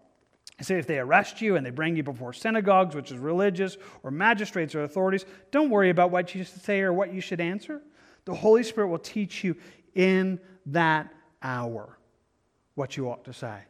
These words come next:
He'll carry you in that moment. He'll carry you in that moment. And there's just a godly, wonderful confidence that one more time just speaks to us into this place of thinking, "You know, God, I don't want to deny you.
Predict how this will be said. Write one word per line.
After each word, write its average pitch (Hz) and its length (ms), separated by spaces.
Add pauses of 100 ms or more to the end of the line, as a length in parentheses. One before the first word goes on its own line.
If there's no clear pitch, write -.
(240)
He'll 208 120
carry 147 380
you 170 140
in 151 100
that 147 180
moment. 151 520 (240)
He'll 208 100 (100)
carry 180 500
you 170 140
in 160 100
that 151 200
moment. 156 400
And 147 100
there's 175 160
just 202 160
a 165 60
godly, 170 500
wonderful 170 480
confidence 175 560
that 175 160 (280)
one 202 180
more 247 120
time 185 220
just 175 200
speaks 214 320
to 202 100
us - 100
into 175 140
this 175 160
place 190 260
of 170 60
thinking, 190 280
"You 185 60
know, 180 100
God, 190 180
I 190 60
don't 196 200
want 247 180
to 339 80
deny 165 360
you. 120 180